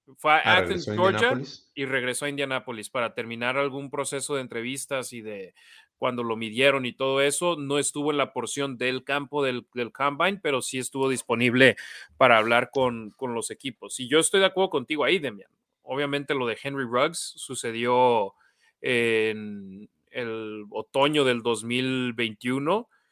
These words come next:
Speaker 1: y ahora estamos en marzo. Caray, marzo del dos mil veintitrés, no han pasado ni dos años,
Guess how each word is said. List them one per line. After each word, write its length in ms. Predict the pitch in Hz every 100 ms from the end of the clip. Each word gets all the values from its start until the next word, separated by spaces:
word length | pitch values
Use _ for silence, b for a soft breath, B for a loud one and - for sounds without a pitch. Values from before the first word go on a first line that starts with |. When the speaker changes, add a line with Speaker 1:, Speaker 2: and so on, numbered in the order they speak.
| _ _
Speaker 1:
y 140 | - 113
ahora 180 | 120
estamos 420 | 139 - 143 135 135
en 300 | 117 104 98 _ _ _ _ _
marzo. 720 | 117 110 147 226 - 339 392 _ _ _ _ _
Caray, 260 | 113 113 185
marzo 440 | 123 165 220 196
del 100 | 165
dos 160 | 143 131
mil 180 | 156 185
veintitrés, 640 | 175 135 120 131 190 202
no 80 | 160
han 100 | 147
pasado 380 | 156 165 165 160
ni 140 | 139
dos 240 | 139 151
años, 440 | 160 160 175 202